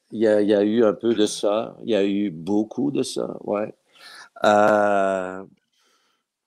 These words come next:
et parce que moi, euh, étonnamment, j'ai, j'ai quand même de l'écoute. Euh, des fois, je, j'en ai, j'ai de l'autodérision par rapport à, à, à mon écoute, parce que quand je rencontre des gens qui n'écoutent pas, euh, je trouve ça très, très bl-, je trouve ça blessant ou je trouve ça frustrant.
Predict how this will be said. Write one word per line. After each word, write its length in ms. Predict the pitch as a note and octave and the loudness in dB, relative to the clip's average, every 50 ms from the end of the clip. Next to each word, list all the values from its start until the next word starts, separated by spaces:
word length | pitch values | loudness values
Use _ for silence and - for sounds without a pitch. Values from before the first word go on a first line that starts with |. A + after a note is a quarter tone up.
| _ _ - | _ _ -12
et 80 | - G#2+ | -12 -8
parce 240 | G2+ A#2+ G#2+ - - | -6 -6 -6 -6 -6
que 100 | - A2+ | -8 -8
moi, 260 | G#2+ F#2 A#2 C3+ D3+ | -6 -4 -4 -4 -2
euh, 340 | E3+ F3 D3 A#2 G2+ F#2+ G2 | -2 -2 -2 -4 -4 -4 -6
étonnamment, 680 | F#2 G#2+ - - A#2 A2 G#2+ F#2+ E2+ E2 D#2 - - - | -8 -8 -8 -6 -6 -6 -6 -8 -8 -10 -12 -12 -12 -14
j'ai, 260 | - G2+ F#2+ F#2+ F#2 F#2+ | -12 -10 -8 -6 -6 -6
j'ai 140 | E2 - | -6 -8
quand 140 | - - F#2+ G2 | -6 -4 -2 -2
même 120 | G#2+ A#2+ | 0 0
de 80 | G#2 G2+ | 0 0
l'écoute. 640 | E2+ E2+ E2+ - - - G1+ - _ _ _ - - | 0 0 -2 -4 -6 -8 -8 -10 _ _ _ -10 -10
Euh, 400 | - - - - - - - - - _ - - - - - - - - - - - - - | -8 -8 -8 -10 -12 -12 -14 -16 -18 _ -20 -20 -14 -12 -8 -8 -6 -6 -6 -8 -10 -12 -12
des 180 | - F2 F2 G2+ | -6 -2 -2 0
fois, 140 | F#2 - A#2 | 2 2 2
je, 240 | G#2 F2+ G2+ F2+ E2+ | 4 4 4 2 2
j'en 280 | D#2+ F#2 F2 E2+ F2 F2+ | 2 0 0 0 -2 -2
ai, 160 | G2 G2+ F#2+ | -2 -2 -2
j'ai 160 | E2 F2+ F#2 | -2 -4 -4
de 80 | E2 D#2+ | -2 0
l'autodérision 760 | G2 F#2 - G#2+ G2+ F#2+ G2+ G2+ F2 G2 E2 E2 G2 G#2+ A2 | -2 0 0 0 0 2 2 2 2 0 0 -2 -2 -2 -2
par 140 | A#2+ A2+ G#2+ | 0 0 2
rapport 440 | G#2+ G2 - G#2+ A2 A2+ A2+ G#2 | 2 0 0 0 -2 0 0 -2
à, 200 | G#2 G2+ F#2+ F#2+ | -2 -2 -4 -4
à, 480 | F#2 - - G2+ G2 F#2 - F#2+ G2 F#2 | -4 -2 -2 -2 -2 -2 -4 -4 -6 -6
à 40 | F2 | -6
mon 180 | F#2 F#2+ F#2+ | -8 -12 -14
écoute, 320 | F#2+ F#2+ F2+ - - B2 - _ | -14 -16 -14 -12 -12 -12 -10 _
parce 160 | - G2+ - - | -12 -12 -12 -10
que 100 | - F#2 | -12 -10
quand 200 | - - G#2+ G#2+ | -8 -8 -8 -8
je 80 | - | -8
rencontre 300 | - F2+ F2+ - G2 G2 | -10 -12 -10 -8 -6 -4
des 100 | F2 F2+ | -2 -4
gens 140 | E2 F2+ G2+ | -4 -4 -6
qui 140 | F#2+ - F#2 | -8 -10 -12
n'écoutent 300 | F2 E2 - G#2 E2+ - - | -12 -6 -4 -4 -4 -2 0
pas, 300 | G#2 G#2+ G#2+ G2+ F#2+ E2+ D2+ | 2 2 2 2 0 -2 -2
euh, 300 | B1+ C#2 C#2 C2+ C2+ D2 | -4 -6 -8 -10 -10 -10
je 140 | D2 - - | -10 -10 -10
trouve 140 | - - - | -10 -10 -8
ça 140 | - - E2+ | -6 -6 -8
très, 220 | - - - F#2 | -8 -8 -10 -10
très 160 | - - - | -10 -8 -8
bl-, 160 | D#2+ D#2 F#2 - _ - | -6 -6 -6 -8 _ -12
je 120 | E2+ - | -14 -10
trouve 140 | - C#3 C#3+ | -8 -4 -2
ça 100 | - G#3 | 0 0
blessant 580 | F3+ C#3 B2+ A#2 A2 - - - B2+ D#3 D#3+ D3+ | 2 4 4 2 2 0 -4 -8 -8 -6 -6 -6
ou 120 | B2+ A2 | -6 -6
je 80 | - - | -6 -8
trouve 140 | - G2+ F#2 | -8 -8 -8
ça 220 | - - A2 G2+ F#2 | -6 -4 -4 -4 -6
frustrant. 640 | - - - - - - - - E2+ G2 G#2+ B2+ | -6 -10 -10 -10 -10 -10 -10 -8 -8 -8 -8 -10